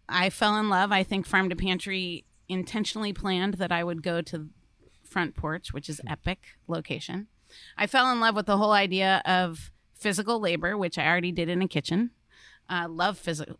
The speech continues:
physical labor. I, and then at the end of your physical labor in a kitchen, you feed somebody and they come up and say, "That was the best I ever had."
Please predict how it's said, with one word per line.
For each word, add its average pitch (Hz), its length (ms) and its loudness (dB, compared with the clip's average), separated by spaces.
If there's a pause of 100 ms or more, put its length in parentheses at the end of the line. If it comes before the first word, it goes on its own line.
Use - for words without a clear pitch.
physical 156 400 -4
labor. 170 420 -4 (380)
I, 180 280 -2 (120)
and 175 240 -4
then 175 340 -4 (340)
at 175 120 -4
the 175 120 -6
end 196 160 0
of 180 80 -4
your 180 120 -2
physical 175 380 -6
labor 165 300 -2
in 160 120 0
a 160 60 0
kitchen, 160 460 -2
you 156 140 -2
feed 226 280 -8
somebody 151 380 -4
and 156 140 -4
they 156 100 -6
come 156 200 -8
up 156 180 -6
and 151 120 -6
say, 160 200 -8
"That 165 200 -6
was 175 120 -14
the 175 80 -14
best 165 380 -8 (320)
I 175 120 -4
ever 175 200 -2
had." 208 340 -8